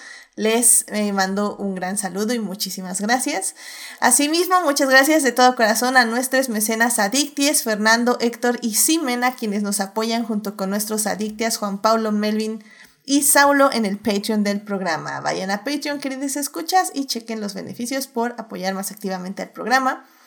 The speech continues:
También muchas gracias a quienes nos oyen durante la semana en Hearties, Spotify, Google Podcasts y en iTunes. Este programa estará disponible ahí a partir del miércoles en la mañana. Saludos a Belén, Dimelsa, Jessica, Joyce, Julián, Julio, Luis, Pamela, Sebastián,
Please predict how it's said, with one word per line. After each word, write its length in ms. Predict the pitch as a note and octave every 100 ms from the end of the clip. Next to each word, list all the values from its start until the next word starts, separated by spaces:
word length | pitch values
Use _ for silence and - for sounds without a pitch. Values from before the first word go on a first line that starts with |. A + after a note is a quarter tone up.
| _ _ _
También 360 | A3+ A3+ A#3+ C#4
muchas 340 | C#4 C#4+ B3+
gracias 320 | B3 B3+ C#4
a 80 | A#3
quienes 300 | A#3+ A#3+ B3
nos 160 | G#3+ A#3+
oyen 200 | B3+ A#3+
durante 300 | A3+ A#3 A#3
la 120 | A#3
semana 340 | A#3 A3+ B3
en 80 | A#3+
Hearties, 340 | C#4 C4+ G#3+
Spotify, 460 | A#3+ D4+ D4 A#3+ G#3
Google 200 | B3+ C#4+
Podcasts 420 | C4+ B3+ A#3+ G3+ A3+
y 140 | B3+
en 100 | B3 B3
iTunes. 540 | A3 A3 F#3 E3 - - - - -
Este 240 | A3 G#3+ G#3+
programa 360 | G#3+ G#3+ A3+
estará 280 | A#3 A3 G#3
disponible 480 | A3 - G#3 G#3 G#3
ahí 80 | A#3
a 80 |
partir 300 | A#3 G#3 G3+
del 160 | G#3 G#3+
miércoles 500 | G#3+ A3 G#3+ G#3 G3+
en 60 | G3+
la 100 | B3
mañana. 560 | G#3+ G3+ A#3 B3 C#4+ D4 - -
Saludos 420 | - G#3+ G#3+ A3 A3
a 80 |
Belén, 400 | F#3+ F#3+ A#3+ C4+
Dimelsa, 640 | C4 A3+ A3+ A#3+ C4 B3 A3
Jessica, 500 | A3+ A#3 A#3+ A3 G3+
Joyce, 260 | G#3 A3 -
Julián, 680 | - F#3+ G3 A3+ A#3+ B3+ B3+
Julio, 560 | - A#3 B3 A#3+ A#3+
Luis, 420 | A3+ A3 A#3+ B3 -
Pamela, 480 | G#3 G3+ G#3+ B3
Sebastián, 640 | A#3+ G3 - - A#3+ B3